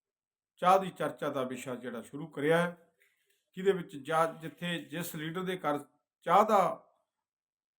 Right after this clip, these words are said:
ਚਰਚਾ ਹੋਣੀ ਆ, ਉੱਥੇ ਬੂਥ ਕਮੇ-, ਕਮੇਟੀ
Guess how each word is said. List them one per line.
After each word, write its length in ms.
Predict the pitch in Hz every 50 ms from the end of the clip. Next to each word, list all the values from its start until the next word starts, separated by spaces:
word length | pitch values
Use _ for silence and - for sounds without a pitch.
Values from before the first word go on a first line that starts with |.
| _ _ _ _ _ _ _ _ _ -
ਚਰਚਾ 340 | 180 170 175 - - 196 180
ਹੋਣੀ 240 | 156 160 156 165 175
ਆ, 80 | 175
ਉੱਥੇ 480 | 170 156 - - 156 147 139 123 127 - _ _ _ _ _ _ _ _ _ _ _ _ _ _ _
ਬੂਥ 400 | 160 127 120 135 170 208 214 214 -
ਕਮੇ-, 360 | - 160 165 165 175 175 143
ਕਮੇਟੀ 580 | - - 160 156 170 170 170 - 214 214 220